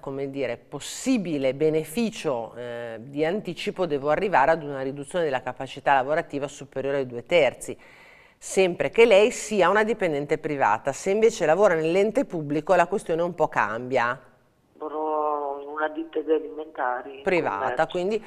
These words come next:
Speaker 1: faccia un passaggio ovviamente di lettura dal patronato di verifica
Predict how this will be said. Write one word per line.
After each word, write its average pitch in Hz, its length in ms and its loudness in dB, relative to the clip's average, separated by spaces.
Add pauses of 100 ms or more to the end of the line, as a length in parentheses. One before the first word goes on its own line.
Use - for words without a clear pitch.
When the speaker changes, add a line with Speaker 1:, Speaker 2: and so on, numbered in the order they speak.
(220)
Speaker 1:
faccia 269 420 4
un 160 180 -2
passaggio 180 680 4
ovviamente 170 500 -2
di 156 120 -10
lettura 160 440 0
dal 139 280 -2
patronato 160 580 -2
di 139 140 -10
verifica 160 600 -6